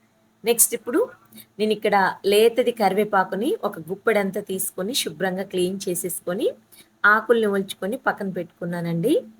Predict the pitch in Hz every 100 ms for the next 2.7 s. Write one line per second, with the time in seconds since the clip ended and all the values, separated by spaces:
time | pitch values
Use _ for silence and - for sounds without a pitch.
0 | _ _ _ _ _ _ 202 202 196 175
1 | 147 _ - - 233 233 294 277 220 220
2 | 330 262 202 - 180 185 196